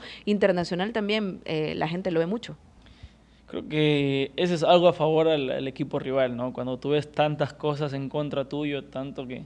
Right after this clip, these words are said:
Speaker 2: que no tienes apoyo, creo que a uno le llena de valor para tratar de salir a hacer, eh, cosas extras y diferentes y dar un, un plus al rato de jugar, ¿no?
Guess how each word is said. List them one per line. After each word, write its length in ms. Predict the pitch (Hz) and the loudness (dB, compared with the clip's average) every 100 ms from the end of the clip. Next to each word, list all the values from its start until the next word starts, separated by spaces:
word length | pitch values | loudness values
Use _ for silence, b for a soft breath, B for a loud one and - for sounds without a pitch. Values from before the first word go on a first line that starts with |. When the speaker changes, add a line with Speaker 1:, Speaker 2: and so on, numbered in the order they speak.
| - B B B B - | -16 B B B B -18
Speaker 2:
que 160 | - | -8
no 140 | 135 127 | -6 -4
tienes 240 | 143 139 | -4 -2
apoyo, 560 | 123 143 151 160 156 135 | -2 4 6 6 6 2
creo 200 | 135 131 | -2 -2
que 220 | 135 131 | -2 -2
a 60 | |
uno 200 | 139 147 | -2 -2
le 140 | 139 131 | -2 -2
llena 240 | 135 143 | -2 -2
de 120 | 139 | 0
valor 440 | 131 123 135 143 151 B B B - - | 0 0 2 0 -4 B B B -20 -8
para 200 | 127 131 | -6 -4
tratar 320 | 127 117 131 | -4 -2 -2
de 80 | 139 | -2
salir 280 | 127 131 135 | -4 -2 -2
a 40 | |
hacer, 260 | 131 135 131 | -2 -4 -4
eh, 420 | - 104 92 87 | -6 -10 -12 -10
cosas 480 | - 139 147 139 - - | -4 0 2 2 0 -4
extras 360 | 151 - 147 | -4 0 -2
y 60 | 135 | -2
diferentes 580 | 123 127 127 139 143 127 | -6 -4 -4 -4 -4 -4
y 80 | |
dar 180 | 127 131 | -2 -2
un, 220 | 143 135 - | -2 -8 -10
un 180 | - 143 | -8 -6
plus 420 | 147 156 160 156 | 0 4 4 2
al 140 | 139 139 | -4 0
rato 280 | 143 127 135 | 0 0 -2
de 80 | |
jugar, 340 | 127 123 127 147 | -4 -4 -4 -4
¿no? 200 | 131 | -8